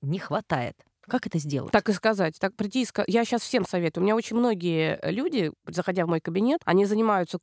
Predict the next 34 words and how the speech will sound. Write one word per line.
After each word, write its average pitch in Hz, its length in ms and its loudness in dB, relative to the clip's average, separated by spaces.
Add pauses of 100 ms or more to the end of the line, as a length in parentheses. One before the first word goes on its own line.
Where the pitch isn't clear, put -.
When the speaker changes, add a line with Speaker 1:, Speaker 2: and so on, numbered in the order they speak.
(160)
Speaker 2:
крупными 190 460 0
делами, 233 420 2
и 190 40 2
очень 196 260 -2
часто 202 300 -2
бывает 175 360 0
так, 320 280 -2
что 190 500 0
человек 202 460 0
инвестирует 190 540 0
свою 170 160 0
экспертизу, 247 640 -2
например, 165 420 0
там, 170 160 -2
юридическую, 190 840 -2
финансовую, 170 840 0
и - 80 -6
когда 196 240 2
совершаются 214 560 0
это 165 100 -4
большие 185 840 2
какие-то, 160 400 -4 (140)
э, - 340 -2
сделки, 185 420 2
большие 175 380 0
доходы, 185 440 0
и 170 40 2
вдруг 240 280 -4
я 190 100 2
узнаю, 185 440 4 (580)
что - 160 -4
каким-то 254 320 2
чудодейственным 226 720 0
образом, 220 600 0